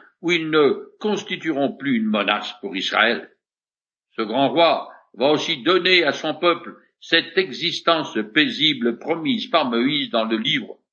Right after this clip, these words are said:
du Deutéronome et qui est nécessaire à l'établissement d'un lieu de culte unique et définitif.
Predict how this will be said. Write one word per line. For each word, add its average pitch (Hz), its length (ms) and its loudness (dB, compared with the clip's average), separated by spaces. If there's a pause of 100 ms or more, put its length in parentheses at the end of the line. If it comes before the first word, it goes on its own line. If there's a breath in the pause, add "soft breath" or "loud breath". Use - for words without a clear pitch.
(180)
du 107 400 -4 (240)
Deutéronome 120 840 2 (380 soft breath)
et 139 160 0
qui 170 140 0
est 160 80 0
nécessaire 170 720 0 (300 soft breath)
à 131 120 4
l'établissement 147 1040 -4 (220)
d'un 95 240 -4
lieu 101 300 2
de 175 120 2
culte 135 460 -4 (220)
unique 185 580 -2 (260)
et 90 140 0
définitif. 92 680 -4